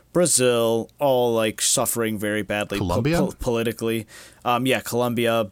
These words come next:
Speaker 1: I mean, just pretty much the whole continent is just in, in disarray right now. So it's hard to think about football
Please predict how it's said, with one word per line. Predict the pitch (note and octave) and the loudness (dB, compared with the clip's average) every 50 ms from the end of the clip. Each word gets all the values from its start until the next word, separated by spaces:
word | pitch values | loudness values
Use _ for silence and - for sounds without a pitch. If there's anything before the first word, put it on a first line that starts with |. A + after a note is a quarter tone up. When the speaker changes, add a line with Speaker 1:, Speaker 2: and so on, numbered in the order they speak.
| - - | -8 -8
Speaker 1:
I | B2+ B2+ | -6 -4
mean, | B2 A#2+ | -4 -4
just | A2 B2 B2+ - - - _ - | -2 0 0 -2 -2 -2 _ -4
pretty | - E3 E3+ | 0 0 2
much | D#3 C3+ - - | 2 0 0 -2
the | C3 | -2
whole | A2 A#2+ B2 A#2+ A2 G#2+ F#2+ - _ _ _ - | -2 0 0 0 0 0 -4 -6 _ _ _ -10
continent | - - B2 A#2+ A2 F2+ A2 G#2+ G2+ G2+ | -6 -4 -2 -2 -4 -4 -6 -8 -6 -6
is | G2+ G2 - | -4 -4 -4
just | - G#2 - - - | -4 -2 -2 -2 -4
in, | G#2+ G2+ G2+ | -4 -6 -8
in | F2 F2 A2+ A2+ | -8 -8 -8 -8
disarray | G#2 A2+ G2+ - - G#2+ G#2 G2 G2+ | -6 -4 -2 -2 -2 -2 -4 -4 -4
right | G#2 G#2 G2+ G2+ G#2 | -4 -4 -4 -4 -4
now. | A2+ A2+ A2+ A2+ | -6 -6 -6 -6
So | G#2+ - - B2+ A#2+ A2+ A2+ G#2 - - - - - - - - - | -4 -4 -2 -2 -2 -2 -2 -4 -8 -14 -20 -20 -20 -20 -20 -20 -14
it's | - - - - | -10 -6 -4 2
hard | D3 E3+ E3+ D#3 | 4 4 4 4
to | D#3 | 2
think | D3 - D#3+ C#3 | 2 2 2 2
about | C#3+ C#3+ D3+ C#3+ - | 4 4 2 2 2
football | - - - - D#3 D3+ D3 D3 D3 C#3+ C#3+ | 2 0 0 2 4 4 6 4 4 2 -2